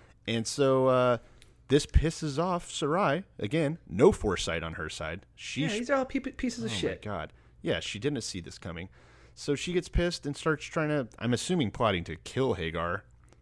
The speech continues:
Speaker 1: which, uh,
Speaker 2: That's what I'd do, yes.
Speaker 1: Yeah, that's the subtext here, I think. And, uh, Hagar runs away, right?
Speaker 2: Well,
Speaker 1: understandably.
Speaker 2: the, okay, so Genesis sixteen five. Here's the important bit. Sarai says to Abram, "My wrong be upon you.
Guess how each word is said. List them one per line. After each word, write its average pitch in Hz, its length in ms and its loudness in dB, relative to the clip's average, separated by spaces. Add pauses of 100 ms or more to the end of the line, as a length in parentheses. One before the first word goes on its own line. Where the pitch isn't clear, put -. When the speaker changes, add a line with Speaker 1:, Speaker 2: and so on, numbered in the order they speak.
(100)
Speaker 1:
which, 90 300 -4
uh, 80 240 -2
Speaker 2:
That's - 160 -4
what 110 100 -4
I'd 98 140 -6
do, 82 180 -12
yes. - 180 -10
Speaker 1:
Yeah, 85 220 -4
that's 101 200 -6 (160)
the 80 160 -4
subtext - 560 -8
here, 87 100 -2
I 87 60 -2
think. 95 200 -6 (280)
And, 135 340 4
uh, 147 100 6
Hagar 151 300 6
runs 156 200 4
away, 160 320 2 (800)
right? 110 240 -2 (300)
Speaker 2:
Well, 247 160 12
Speaker 1:
understandably. 175 480 6
Speaker 2:
the, 277 160 2 (240)
okay, 185 220 8
so 175 140 6
Genesis 202 520 6
sixteen 185 480 4
five. 147 360 4
Here's 208 200 6
the 185 100 2
important 156 460 4
bit. 113 240 -4 (520)
Sarai 175 640 6
says 202 280 6
to 165 200 8
Abram, 135 360 6 (100)
"My 160 420 8
wrong 156 600 10 (200)
be 190 200 12
upon 202 560 10
you. 104 280 -4